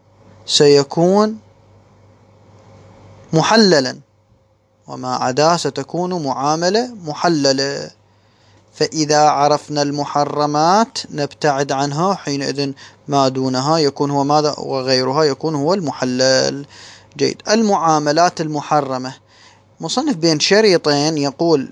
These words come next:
"المعاملات المحرمة وضعاً أو تكليفاً".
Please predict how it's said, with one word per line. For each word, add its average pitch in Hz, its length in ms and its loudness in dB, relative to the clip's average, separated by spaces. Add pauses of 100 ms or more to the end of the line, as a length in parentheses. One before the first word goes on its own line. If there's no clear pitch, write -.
(140)
"المعاملات 139 1040 2
المحرمة 139 720 -4
وضعاً 190 1400 0 (280)
أو 247 220 2
تكليفاً". 143 720 -2